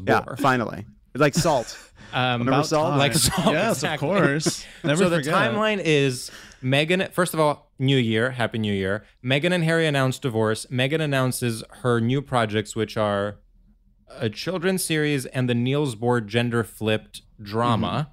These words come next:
Speaker 2: It's gonna be directed by a woman, but it's not gonna be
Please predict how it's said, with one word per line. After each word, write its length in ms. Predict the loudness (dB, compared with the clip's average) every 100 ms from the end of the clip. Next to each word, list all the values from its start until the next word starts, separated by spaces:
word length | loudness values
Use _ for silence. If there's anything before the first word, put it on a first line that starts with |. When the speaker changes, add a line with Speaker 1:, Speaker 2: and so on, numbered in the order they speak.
| _ _ _ _ _ _ _ _ _ _ _ _ _
Speaker 2:
It's 100 | -8
gonna 160 | -2 -2
be 80 | 2
directed 320 | 0 0 0
by 140 | 0
a 80 | 2
woman, 340 | 2 2 2
but 120 | 2 -2
it's 180 | -2
not 160 | -4 -2
gonna 160 | 0 -2
be 460 | 0 0 -2 -6